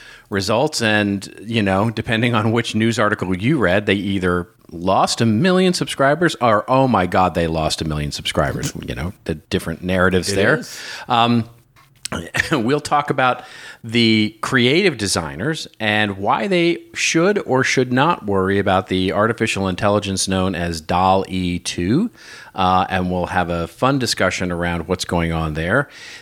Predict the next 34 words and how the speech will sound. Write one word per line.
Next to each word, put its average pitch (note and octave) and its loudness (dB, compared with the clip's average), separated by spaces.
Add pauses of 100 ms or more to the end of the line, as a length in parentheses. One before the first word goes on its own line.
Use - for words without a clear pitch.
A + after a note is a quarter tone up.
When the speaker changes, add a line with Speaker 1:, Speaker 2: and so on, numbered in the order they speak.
(100)
Speaker 1:
Then E3 0
we'll E3+ 0
talk D3 -2
about C3 0
half C3 0
of A2+ 0
young C3 0
people, G#2 -2
uh, F#2 2
meaning F#2+ 0
mostly A#2 -2
Gen G2 -2
Z, F#2+ -2
how G#2 -2
they're G#2 0
using G2+ -2
TikTok E3 -2
and A2 -2 (140)
Instagram E2 -2
instead C3+ 0
of G#2 -2
Google B2 4
for E2 -2
search - 0 (380)
and F#2+ -2
what A#2 2
Google A#2+ 0
may G2+ 2
be G2 -2
trying F#2 -2
to - -14
do A#2 -2
about D#2+ -2
it. F2+ -2